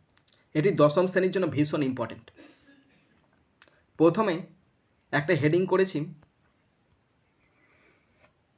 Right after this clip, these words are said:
দুই বন্ধুর মধ্যে সংলাপ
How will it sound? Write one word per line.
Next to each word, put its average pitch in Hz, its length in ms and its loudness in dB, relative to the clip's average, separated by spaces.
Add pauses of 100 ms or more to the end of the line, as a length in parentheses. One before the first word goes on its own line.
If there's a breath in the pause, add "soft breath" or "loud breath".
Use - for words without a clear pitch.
(1500)
দুই 170 280 8
বন্ধুর 185 420 4
মধ্যে 214 240 -2
সংলাপ 175 520 0